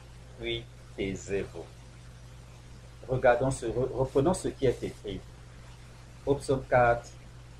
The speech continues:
verset cinq. « Tremblez et ne péchez point.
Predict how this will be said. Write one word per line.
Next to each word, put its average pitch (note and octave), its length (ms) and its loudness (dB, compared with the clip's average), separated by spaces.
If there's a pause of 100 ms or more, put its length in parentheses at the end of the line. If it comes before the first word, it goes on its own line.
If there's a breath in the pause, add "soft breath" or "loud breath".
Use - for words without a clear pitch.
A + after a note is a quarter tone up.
(1200)
verset G#2 480 -2 (160)
cinq. « - 280 -10 (1600)
Tremblez C#3 560 6 (720)
et A2 100 2
ne G#2+ 80 2
péchez G#2+ 360 -2
point. F#2 280 -4